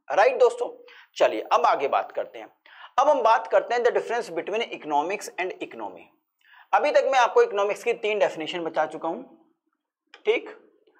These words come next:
अब दोनों में मैं अंतर बताता हूं आपको, economics और economy में क्या अंतर होता है। ठीक, देखिए,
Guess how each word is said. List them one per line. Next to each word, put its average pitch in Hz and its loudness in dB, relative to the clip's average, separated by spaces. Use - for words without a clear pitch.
अब 220 2
दोनों 226 2
में 269 -2
मैं 262 0
अंतर 190 0
बताता 214 -2
हूं 190 0
आपको, 202 0
economics 170 -4
और 190 0
economy 143 -2
में 196 0
क्या 175 4
अंतर 123 -2
होता 101 -10
है। 90 -14
ठीक, - -4
देखिए, 135 -2